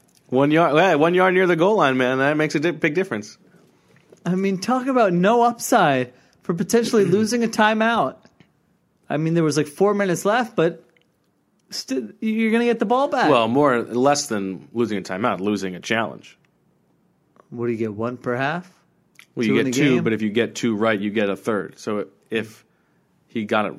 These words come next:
Speaker 1: if it, that wasn't challenged,
Speaker 2: He
Speaker 1: the,
Speaker 2: would have had
Speaker 1: the
Speaker 2: one more.
Speaker 1: upside of one yard was not worth
Speaker 2: Yeah.
Speaker 1: not being able to challenge a play
Speaker 2: It's
Speaker 1: later in
Speaker 2: never
Speaker 1: the
Speaker 2: a
Speaker 1: game.
Speaker 2: good idea to, to ch-, ma-, challenge one yard. I mean, please.
Speaker 1: Woof.
Speaker 2: The next time someone tells me about this, uh,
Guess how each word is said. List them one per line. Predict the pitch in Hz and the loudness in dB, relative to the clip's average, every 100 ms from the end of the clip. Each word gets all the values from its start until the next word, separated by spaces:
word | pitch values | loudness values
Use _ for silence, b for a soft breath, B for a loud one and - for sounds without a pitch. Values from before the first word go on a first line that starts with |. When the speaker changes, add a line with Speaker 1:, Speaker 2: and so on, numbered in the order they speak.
| 95 113 | -12 -10
Speaker 1:
if | 110 | -6
it, | 110 98 | -6 -2
that | 117 101 | -2 -2
wasn't | 107 123 113 92 | 0 0 -2 -4
challenged, | - 117 101 87 98 - - _ _ _ | 0 0 -2 -8 -14 -18 -20 _ _ _
Speaker 2:
He | 127 | -4
Speaker 1:
the, | - | -2
Speaker 2:
would | |
have | 123 | -2
had | 120 | -2
Speaker 1:
the | 120 | 0
Speaker 2:
one | 131 | 0
more. | 131 131 | 0 0
Speaker 1:
upside | 107 104 | 0 0
of | 101 92 | -2 -6
one | 104 107 107 | -4 -2 0
yard | 107 101 | -2 -2
was | 98 101 | -4 -4
not | 107 101 | -4 -2
worth | 107 107 104 | -4 -6 -8
Speaker 2:
Yeah. | - 123 | -18 -6
Speaker 1:
not | 113 107 107 | -2 -2 -2
being | 107 | -4
able | 104 101 | -4 -6
to | 95 | -10
challenge | - 104 98 98 | -6 -4 -4 -4
a | |
play | 151 | -2
Speaker 2:
It's | 101 | -2
Speaker 1:
later | 101 | 2
in | |
Speaker 2:
never | 214 220 220 | 2 2 2
Speaker 1:
the | |
Speaker 2:
a | 185 | 2
Speaker 1:
game. | |
Speaker 2:
good | 175 175 | 4 4
idea | 151 143 139 123 | 2 2 0 0
to, | - 127 113 | -4 -4 -6
to | _ 135 | _ -6
ch-, | 107 - _ | -6 -10 _
ma-, | 143 139 - | -6 -6 -6
challenge | 147 135 135 127 113 | -2 0 0 -6 -8
one | 120 123 127 | -6 -4 -4
yard. | 123 110 - - _ _ B B B B B B B B B B B B - _ - | -6 -8 -10 -20 _ _ B B B B B B B B B B B B -20 _ -6
I | |
mean, | 151 160 | -4 -4
please. | - 190 185 135 120 - 95 | -2 2 4 2 -2 -10 -4
Speaker 1:
Woof. | 107 92 - - _ | -2 -2 -8 -20 _
Speaker 2:
The | 147 | -4
next | 147 175 170 | 0 0 0
time | 190 175 | -2 0
someone | 170 165 160 | 0 -2 -2
tells | 165 165 | 0 0
me | 160 139 | -2 -2
about | 131 131 - | -2 -2 -4
this, | 127 - | -6 -4
uh, | 135 123 120 | -4 -4 -4